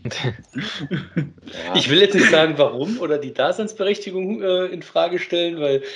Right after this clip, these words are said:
Speaker 2: äh, das überlasse ich dann lieber Phil.
Speaker 1: Ja, ich muss sagen, die Figur, ich bin ja großer Fan von, sag ich mal, Staffel drei und damit Galvatron und Rodimus.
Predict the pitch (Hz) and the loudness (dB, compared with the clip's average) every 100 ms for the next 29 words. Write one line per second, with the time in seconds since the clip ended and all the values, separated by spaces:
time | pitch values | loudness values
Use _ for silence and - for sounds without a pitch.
0 | - - - - - _ - 135 156 160 | -16 -18 -16 -16 -18 _ 2 4 4 0
1 | - - 160 135 139 135 135 135 127 135 | -4 -8 -4 -2 -2 -2 -4 -4 -2 -2
2 | 123 117 117 - 104 - - - _ - | 0 0 -2 -2 -4 -4 -14 -20 _ -10
3 | 139 - 131 _ - _ - - 120 131 | -10 -10 -16 _ -20 _ -8 0 2 4
4 | 127 143 135 - 123 127 131 156 160 127 | 4 4 2 0 -6 -8 -4 2 2 4
5 | 143 127 - 123 131 - 113 107 107 107 | 2 2 2 -2 -2 -2 -2 -4 -6 -6
6 | 110 110 113 113 104 95 117 110 110 107 | -6 -8 -6 -6 -6 -4 -4 -4 -8 -10
7 | 104 - 110 117 - 113 107 104 101 113 | -10 -8 -6 -6 -8 -8 -10 -10 -6 -4
8 | 120 113 - | -4 -6 -10